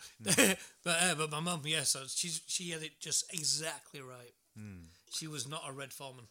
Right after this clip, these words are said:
Speaker 2: She was not a
Speaker 1: Well, I
Speaker 2: Dead
Speaker 1: th-,
Speaker 2: Poets Society.
Speaker 1: yeah, my own folks were kinda confused. I think they, they, they probably thought, "Oh, this isn't, this isn't very safe, is it?"
Speaker 2: <laughs> Yeah.
Speaker 1: It's like, well, no, it isn't. But, you know, if I wanna do it this badly, I'll make a s-, I'll make a,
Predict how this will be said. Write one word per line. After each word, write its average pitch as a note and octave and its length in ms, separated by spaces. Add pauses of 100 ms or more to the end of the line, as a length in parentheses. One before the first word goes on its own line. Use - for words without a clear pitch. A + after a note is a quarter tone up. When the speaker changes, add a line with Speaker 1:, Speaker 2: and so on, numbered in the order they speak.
(140)
Speaker 2:
She - 140
was C#3 180
not D3+ 140 (120)
a C#3 160
Speaker 1:
Well, E3 80
I - 20
Speaker 2:
Dead - 20
Speaker 1:
th-, - 80
Speaker 2:
Poets C3+ 140
Society. B2+ 240
Speaker 1:
yeah, D3+ 180
my D#3+ 240
own E3+ 80
folks D3+ 320
were B2+ 120
kinda A#2+ 180
confused. G#2 680
I F2 80
think E2+ 240 (600)
they, G2+ 160 (280)
they, A2 120
they G#2+ 180
probably A2 320
thought, G#2 400 (800)
"Oh, G2+ 220
this G#2+ 160
isn't, F2+ 300 (440)
this - 100
isn't F#2 160
very E2+ 240
safe, E2+ 420
is F#2+ 100
it?" F2+ 140 (420)
Speaker 2:
<laughs> F#3+ 160
Yeah. E3 60 (120)
Speaker 1:
It's - 120
like, G2 140
well, A2+ 240
no, A2 220
it G2 100
isn't. D#2+ 360
But, F#2 140 (200)
you A2 80
know, E2+ 160 (540)
if - 120
I G2+ 40
wanna A2 240
do A2+ 180
it G2+ 140
this F#2 100
badly, F#2+ 420
I'll E2+ 160
make F#2 220
a F2 40
s-, - 180 (280)
I'll F2+ 80
make F2 240
a, E2 100